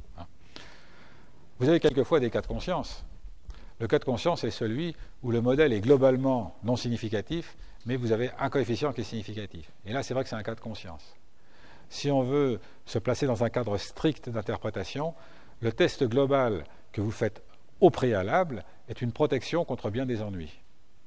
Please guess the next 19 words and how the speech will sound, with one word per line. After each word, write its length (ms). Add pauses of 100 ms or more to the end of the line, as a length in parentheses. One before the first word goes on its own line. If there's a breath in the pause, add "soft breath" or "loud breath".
(960 soft breath)
Donc 140
j'aurais 220
tendance 480 (480 soft breath)
à 80
vous 160
dire, 260 (260 loud breath)
prenez 240
plutôt 240
cette 160
stratégie. 480 (540 soft breath)
Maintenant, 520
euh, 240
si 200
vous 160
avez 220
des 200
hypothèses 420
très 180
lourdes, 380